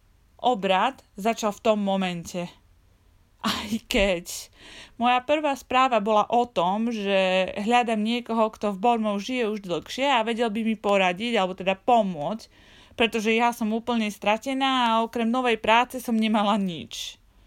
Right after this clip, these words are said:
Bolo to jasné, stručné a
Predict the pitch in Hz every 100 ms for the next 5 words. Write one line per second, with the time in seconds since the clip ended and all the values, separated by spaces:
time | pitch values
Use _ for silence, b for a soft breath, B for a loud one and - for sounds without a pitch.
0 | b b b b b _ _ _ - 214
1 | 220 269 294 294 208 190 190 240 262 -
2 | 302 302 302 - 220 262 - - 262 254
3 | 233